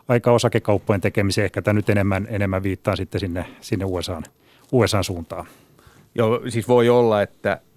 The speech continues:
Speaker 2: joissain suomalaisissa pienyhtiöissä on nähty tammikuun ilmiössä tämmöisiä pystysuoria, jot-, jotka on keskustelupalstojen innottamina viety eteenpäin. Ja ehkä mä kaikilta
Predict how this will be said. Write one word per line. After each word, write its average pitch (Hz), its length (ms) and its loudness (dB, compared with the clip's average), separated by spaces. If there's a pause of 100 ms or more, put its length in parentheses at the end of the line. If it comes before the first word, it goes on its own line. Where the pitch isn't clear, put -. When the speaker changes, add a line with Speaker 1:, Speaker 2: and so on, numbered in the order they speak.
(120)
Speaker 2:
joissain 113 420 -2
suomalaisissa 98 720 -2 (120)
pienyhtiöissä 92 840 -4
on 95 160 -2
nähty 95 360 -6 (280)
tammikuun 92 460 -4
ilmiössä 87 380 -8
tämmöisiä 90 400 -8
pystysuoria, 95 600 -8
jot-, - 160 -20
jotka 110 320 -2
on 110 100 0
keskustelupalstojen 92 1080 -6 (300)
innottamina 95 680 -2 (240)
viety 92 340 -6
eteenpäin. 95 560 -6 (720)
Ja 107 100 2
ehkä 117 300 2
mä 110 140 2
kaikilta 117 800 -2